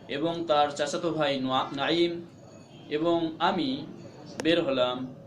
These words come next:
আল্লাহ রসুলকে খোঁজার উদ্দেশ্যে, আর আল্লাহ রসুল তখন পাহাড়ে আত্মগোপন করেছিলেন।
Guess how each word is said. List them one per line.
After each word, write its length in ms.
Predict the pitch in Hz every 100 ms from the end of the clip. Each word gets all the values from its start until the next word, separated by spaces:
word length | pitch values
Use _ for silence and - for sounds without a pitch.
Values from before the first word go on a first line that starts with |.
| - - -
আল্লাহ 360 | - 151 156 147
রসুলকে 440 | - 185 185 190
খোঁজার 380 | 175 156 151 143
উদ্দেশ্যে, 640 | 123 120 151 - 151 143 - - - - - - - -
আর 420 | 143 151 151 143
আল্লাহ 360 | 151 160 160 139
রসুল 340 | - 208 190
তখন 480 | 165 147 151 135 131 - - - - - - -
পাহাড়ে 400 | 143 147 175 185
আত্মগোপন 680 | - - 175 165 165 175 160
করেছিলেন। 600 | 117 117 127 117 117